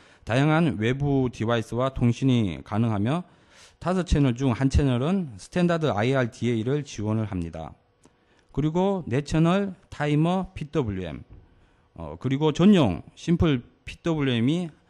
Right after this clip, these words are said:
한 채널이 추가되어 있습니다. 그리고 투 채널의 에스피아이, 티더블유아이, 그리고 인터럽트의 경우는, 어, 버스의 방식이 아닌 전용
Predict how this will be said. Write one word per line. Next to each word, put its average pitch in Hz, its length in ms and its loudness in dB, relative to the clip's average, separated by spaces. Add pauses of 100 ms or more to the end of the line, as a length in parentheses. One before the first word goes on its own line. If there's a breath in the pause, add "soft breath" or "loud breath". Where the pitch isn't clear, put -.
(140 soft breath)
한 147 160 -4
채널이 135 380 0
추가되어 123 760 0
있습니다. 76 540 -6 (600 soft breath)
그리고 180 720 -2
투 170 120 2
채널의 156 580 2
에스피아이, 92 640 -6 (260 soft breath)
티더블유아이, 139 840 -2 (360 soft breath)
그리고 143 600 -4
인터럽트의 151 680 2
경우는, 117 540 4 (480 loud breath)
어, 90 420 -8
버스의 202 320 2
방식이 139 400 0
아닌 131 320 2
전용 135 500 2